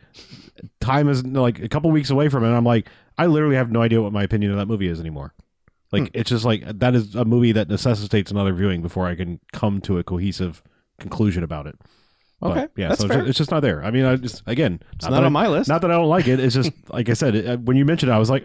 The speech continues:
Speaker 1: "Oh yeah, there's a fucking Star Wars movie," and
Speaker 2: <laughs>
Speaker 1: I didn't even put it, like, even think to put it on my <laughs> list. Like, and I'm not an anti-new Star Wars thing. It's just, like, I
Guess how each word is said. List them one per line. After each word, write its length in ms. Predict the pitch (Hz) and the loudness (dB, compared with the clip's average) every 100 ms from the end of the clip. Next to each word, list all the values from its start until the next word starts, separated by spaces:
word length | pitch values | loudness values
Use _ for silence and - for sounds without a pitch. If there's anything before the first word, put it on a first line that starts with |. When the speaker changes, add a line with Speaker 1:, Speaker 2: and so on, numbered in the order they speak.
| - | 0
Speaker 1:
"Oh 80 | 247 | 2
yeah, 160 | 254 | 4
there's 200 | 131 156 | 2 2
a 40 | 160 | 0
fucking 200 | 185 170 | 0 0
Star 240 | - 254 | 0 2
Wars 200 | 123 95 | 2 2
movie," 240 | 104 92 98 104 | 2 0 -2 0
and 200 | 131 131 - - | 0 0 -4 -8
Speaker 2:
<laughs> 200 | - - | -8 -2
Speaker 1:
I 100 | 170 | 2
didn't 180 | 175 185 | 4 4
even 140 | 175 | 2
put 120 | 185 190 | 0 0
it, 60 | 135 | 0
like, 180 | 147 | 0
even 160 | 190 180 | 0 0
think 220 | - 247 | 0 -2
to 60 | - | 0
put 100 | 151 | 0
it 60 | 104 | 0
on 120 | 107 | 0
my 60 | 101 | -2
<laughs> 140 | - | -2
list. 320 | 208 - - | -2 -2 -2
Like, 200 | 160 107 - - - _ _ _ - | -4 -4 -12 -20 -20 _ _ _ -4
and 160 | 170 165 | 0 2
I'm 160 | 156 | 2
not 280 | 147 151 - - - | 2 0 -2 -10 -6
an 140 | 139 139 | 0 2
anti-new 560 | 147 151 139 131 139 | 2 2 2 4 2
Star 220 | - 175 | 2 2
Wars 240 | 180 127 - | 2 2 2
thing. 180 | 127 120 | 0 0
It's 140 | 113 | -2
just, 100 | 123 | 0
like, 160 | 131 - | -2 0
I 180 | 131 | 0